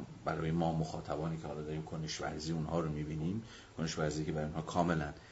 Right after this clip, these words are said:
امر زنده و عینی و ملموس و روشنی، مطالبات مشخصی دارن، می‌دونن بخوان به چی برسن و غیره و غیره، ولی دست کم برای ما مخاطبان و برای خودشون هم این کنش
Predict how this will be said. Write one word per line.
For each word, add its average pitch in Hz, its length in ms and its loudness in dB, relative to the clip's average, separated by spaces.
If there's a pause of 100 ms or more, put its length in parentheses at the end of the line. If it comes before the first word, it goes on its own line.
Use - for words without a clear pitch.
(320)
امر 76 340 0
زنده 78 440 2
و 82 400 4
عینی 76 500 0
و 78 140 0
ملموس 76 720 0
و 73 120 0
روشنی، 76 560 0
مطالبات 73 600 -2 (280)
مشخصی 80 580 -2
دارن، 76 280 0
می‌دونن 82 460 2
بخوان 78 280 -4
به 76 80 -4
چی - 180 -4
برسن 78 540 0
و 76 80 0
غیره 78 360 -2
و 73 80 -4
غیره، 78 260 0
ولی 92 220 0 (380)
دست 87 180 -2
کم 95 140 -2
برای 90 240 4
ما 95 220 4
مخاطبان 92 640 2
و 123 180 12
برای 92 240 2
خودشون 113 440 2
هم 76 220 -2 (840)
این 98 200 2
کنش 95 480 0